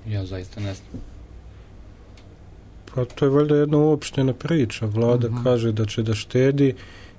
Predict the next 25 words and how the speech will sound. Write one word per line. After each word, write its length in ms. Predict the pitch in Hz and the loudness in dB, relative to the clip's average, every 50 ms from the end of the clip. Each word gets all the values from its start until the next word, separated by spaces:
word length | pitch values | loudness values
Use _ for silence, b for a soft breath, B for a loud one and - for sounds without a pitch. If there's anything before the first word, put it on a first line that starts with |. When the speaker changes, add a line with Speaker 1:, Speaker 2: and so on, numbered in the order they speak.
| B - - | B -6 -2
Speaker 2:
i 140 | 123 127 127 | 0 2 4
nemojte 500 | 123 127 131 131 131 127 120 - - 127 | 4 4 4 4 4 4 2 2 0 0
je 80 | 117 | 2
pitati 440 | - 131 127 127 - 135 117 - 131 | 2 2 2 2 2 0 0 0 2
na 100 | 123 123 | 2 4
Speaker 3:
Na 120 | 147 151 | 4 4
Speaker 2:
čemu 120 | 151 139 139 | 4 4 4
Speaker 3:
čemu 280 | 135 127 180 185 175 | 4 2 2 2 2
Speaker 2:
će 60 | 131 113 | 2 2
Speaker 3:
će 60 | - | 0
to 60 | 143 | 0
Speaker 2:
štediti. 200 | 127 123 123 120 | 2 2 2 2
Speaker 3:
da 80 | 120 117 | 0 -2
prištedi? 500 | - 131 131 127 - - - 139 131 120 - - - | -4 -6 -8 -8 -10 -10 -12 -12 -12 -12 -12 -6 0
Speaker 2:
Pa 140 | - 147 147 | 2 2 4
ne 200 | 151 160 180 208 | 4 4 4 4
vidim 220 | 208 190 180 170 | 4 4 4 4
da 80 | 156 156 | 4 4
će 180 | 151 - 165 151 | 2 2 2 2
na 100 | 156 147 | 4 4
bilo 280 | 147 156 170 170 151 - | 4 4 4 4 4 2
čemu 300 | - - 139 135 135 123 | 2 2 2 2 2 2
da 140 | 120 117 | 2 0
prištede, 760 | 104 - 113 117 107 - - - 120 120 123 120 120 113 110 110 - - | 0 0 0 -2 -2 -2 0 2 4 4 4 4 4 2 2 2 0 -2
ovaj, 560 | 113 107 110 110 110 113 110 113 113 113 | -2 0 2 2 2 2 2 2 2 0